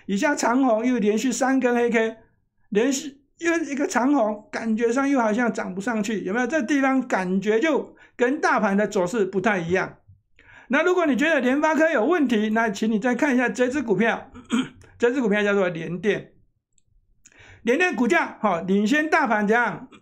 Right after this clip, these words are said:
<clears throat> 在这地方创高，好，在这地方创高，压回来之后，在这地方有没有再创新高？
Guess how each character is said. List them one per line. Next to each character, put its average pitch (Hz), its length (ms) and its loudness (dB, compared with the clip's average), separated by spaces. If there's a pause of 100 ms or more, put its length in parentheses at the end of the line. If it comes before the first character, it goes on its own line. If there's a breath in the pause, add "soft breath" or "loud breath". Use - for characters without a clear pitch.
(140)
<clears throat> - 280 -6
在 233 140 0
这 233 120 2
地 233 120 0
方 226 300 0
创 247 340 0
高， 208 240 2
好， 190 160 -4
在 202 160 0
这 196 100 2
地 196 80 0
方 202 200 0
创 220 260 0
高， 196 280 0 (220 loud breath)
压 294 360 2
回 285 140 2
来 254 120 0
之 254 120 0
后， 226 160 2
在 285 200 0
这 233 160 0
地 226 100 -2
方 226 180 2
有 196 80 -2
没 220 100 0
有 226 40 -2
再 214 240 0
创 208 260 -4
新 190 200 -2
高？ 175 280 -2